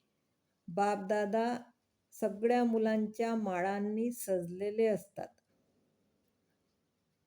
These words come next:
जसे भक्तांचेही पहिले कार्य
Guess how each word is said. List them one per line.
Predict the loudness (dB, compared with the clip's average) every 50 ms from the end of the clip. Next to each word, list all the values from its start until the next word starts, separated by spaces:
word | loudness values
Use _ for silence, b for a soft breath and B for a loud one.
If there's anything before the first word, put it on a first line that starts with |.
| _ _ _ -6 -2
जसे | -2 0 0 0 0 0 0 0
भक्तांचेही | -2 -2 -4 -4 -4 -6 -10 _ -2 2 4 4 4 4 4 4 4 4 4 4 2 0 -2 -4 -10 _ _ _ _ _ _ _ 0
पहिले | 0 2 4 4 6 10 10 10 10
कार्य | 10 6 4 4 4 2 0